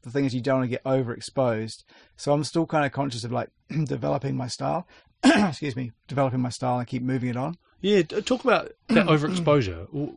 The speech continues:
Speaker 2: you're concerned about overexposure. What would
Speaker 1: Yeah.
Speaker 2: that look like
Speaker 1: <clears throat> Well,
Speaker 2: and
Speaker 1: I
Speaker 2: what would
Speaker 1: haven't,
Speaker 2: happen?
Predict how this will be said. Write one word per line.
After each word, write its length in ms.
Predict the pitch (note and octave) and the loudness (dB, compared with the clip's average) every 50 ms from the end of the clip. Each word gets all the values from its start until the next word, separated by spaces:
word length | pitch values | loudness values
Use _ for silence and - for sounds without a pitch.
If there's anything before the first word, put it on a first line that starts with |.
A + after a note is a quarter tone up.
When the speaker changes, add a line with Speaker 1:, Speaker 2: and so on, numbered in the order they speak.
| - - | -12 -10
Speaker 2:
you're 360 | F#3+ C3 C#3 D3 D3 C#3+ C#3 C3+ | -8 -4 0 2 2 2 2 0
concerned 380 | - D3 C#3 - F3+ F3 F3 | -2 -4 0 2 2 4 4
about 320 | E3 C#3 C#3+ C3 B2 - - | 4 2 2 0 0 -2 -2
overexposure. 1200 | - C3 C3 A#2+ A#2 A2+ G2 - - - G#2+ F#2 F2 E2+ E2 F2 G2 C3 D3+ F3+ F3+ F3+ F#3 F#3 | 0 2 2 2 0 -2 -4 -6 -6 -4 -2 -2 -2 -4 -4 -4 -4 -4 -4 -4 -2 -2 2 6
What 120 | F#3 F#3+ F#3+ | 6 8 8
would 60 | G#3 | 8
Speaker 1:
Yeah. 60 | F3+ | 8
Speaker 2:
that 120 | G3+ F#3+ F3+ | 6 6 4
look 160 | F#3 F3 - F#3+ | 2 2 4 6
like 260 | G3+ G3 F3 E3 D#3+ | 6 6 6 6 4
Speaker 1:
<clears throat> 0 | |
Well, 40 | F3+ | 6
Speaker 2:
and 0 | |
Speaker 1:
I 40 | |
Speaker 2:
what 20 | G3+ | 6
would 120 | G3+ G#3 | 6 6
Speaker 1:
haven't, 180 | A3 A3+ A#3 A#3+ | 6 4 4 2
Speaker 2:
happen? 280 | D3+ - B2 G2 F2 | 0 0 -2 -4 -6